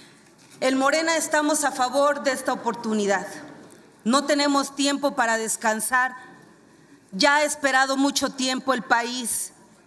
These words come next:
Estamos ante la gran oportunidad de lograr trascender a lo individual,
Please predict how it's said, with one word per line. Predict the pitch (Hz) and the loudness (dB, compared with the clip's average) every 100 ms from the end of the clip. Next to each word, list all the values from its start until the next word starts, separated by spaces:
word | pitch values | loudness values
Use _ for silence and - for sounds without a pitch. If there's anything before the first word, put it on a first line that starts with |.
| _ _ _ - | _ _ _ -4
Estamos | 254 262 302 302 302 | -2 2 2 2 2
ante | 294 277 277 | 0 0 2
la | 269 | 2
gran | 262 277 285 | 2 2 0
oportunidad | 285 269 226 254 254 247 262 277 269 - - - 185 | 0 -2 -2 -4 0 2 2 2 -4 -14 -20 -14 -2
de | 254 | 0
lograr | 247 254 262 269 294 294 - - - - | 2 2 4 4 2 0 -10 -20 -20 0
trascender | 277 269 - 262 254 262 285 294 285 - - - - | 2 2 0 -4 0 2 2 0 -4 -16 -20 -20 -2
a | 247 | 0
lo | 254 285 | 2 2
individual, | 302 294 285 262 254 254 262 233 | 2 2 0 2 2 2 0 -6